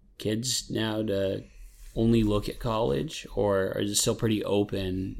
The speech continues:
and people talk about the military and other options, trade schools?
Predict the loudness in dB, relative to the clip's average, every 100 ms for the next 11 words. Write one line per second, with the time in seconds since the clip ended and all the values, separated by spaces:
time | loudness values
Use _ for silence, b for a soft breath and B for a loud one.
0 | -6 -4 -4 -4 -4 -4 0 0 0 2
1 | 2 2 -2 -2 -4 -6 -6 -8 -6 -4
2 | -2 -4 -4 -6 -8 -8 -12 -18 -20 _
3 | -20 -4 0 0 -2 -2 -2 -6 -10 -12
4 | -6 -6 -6 -10 -2 0 0 0 -2 6
5 | 10 10 8 6 2